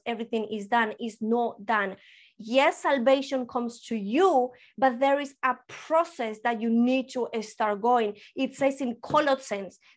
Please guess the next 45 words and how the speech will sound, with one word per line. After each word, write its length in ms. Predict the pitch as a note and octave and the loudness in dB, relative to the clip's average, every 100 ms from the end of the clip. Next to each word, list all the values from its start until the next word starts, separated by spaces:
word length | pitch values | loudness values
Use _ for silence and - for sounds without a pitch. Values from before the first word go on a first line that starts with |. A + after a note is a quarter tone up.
| - | -2
that 200 | B3 A#3+ | 0 2
we 200 | A3+ C4 | 2 4
need 460 | C4 C#4 E4 F#4+ F#4+ | 6 4 4 0 -2
to 180 | G4 E4 | -4 -4
break 460 | A#3 B3 D4 D#4+ D4 | -4 -2 0 0 -2
the 100 | F4 | -4
decrees 1080 | D4+ C#4 - - D4+ F4+ D4 G#3 - - - _ _ | -4 -8 -10 -6 0 2 2 -2 -8 -10 -16 _ _
that 200 | G#3+ B3+ - | 2 4 6
are 180 | C4+ C4 | 4 6
against 400 | C4 B3 B3+ A#3+ | 4 4 2 2
our 200 | B3 A3+ | 0 0
lives. 400 | A#3 A#3 G3+ G3+ _ _ - | 0 -2 -2 -8 _ _ 0
We 120 | C4 | 2
need 180 | D4+ F4 | 2 0
to 140 | D4 | -6
take 380 | B3 - C4 D#4 | -10 -2 0 0
them 180 | D#4+ F4+ | -2 -4
to 140 | F4 E4+ | -6 -6
the 120 | D#4+ | -6
cross. 560 | - - C#4+ G#3 - - - - | -6 0 0 0 -6 -20 -18 -4
And 120 | B3 | 0
by 120 | A#3+ A#3 | 2 2
the 120 | A3 | 0
blood 420 | F#3+ A#3 A#3 C#4 | 0 2 6 6
of 200 | F#4 D4+ | 4 -2
Jesus, 720 | C#4 F4 F4 - A3 C4 - _ _ _ | -4 -4 -2 -2 0 -2 -6 _ _ _
when 240 | A3+ A#3 | 0 2
we 160 | A3+ C#4+ | 2 0
apply 420 | E4 - C4+ D4+ | 0 -2 -2 -2
the 100 | D4+ | -2
blood 180 | C4+ C4+ | 0 0
of 160 | C4 G#3+ | 0 -2
Jesus 320 | C#4 C#4+ C4+ | -8 -8 -6
in 100 | B3 | -4
those 180 | A#3 A3+ | -2 -2
decrees 440 | A3+ - - D#4 | -6 -10 -6 -4
that 140 | B3+ A#3 | -2 -2
were 120 | B3 | 0
against 320 | B3 A#3 A3+ - | -2 -2 -4 -4
our 240 | A#3 G#3+ | -4 -2
lives, 280 | A3 C4+ A#3+ - _ | 2 2 2 -6 _
we 220 | B3 D#4+ | -2 2
are 160 | E4+ D#4+ | 4 2
exposing 760 | C#4 C#4 - D4+ D#4 D#4 D4 C#4 | -2 -6 -4 0 0 0 -6 -6
principalities. 1400 | - C#4 B3+ B3 C4+ A#3+ - C4+ D#4+ E4 - A#3 B2+ | -4 -2 -2 -4 -8 -8 -6 -2 -2 -2 -6 -8 -8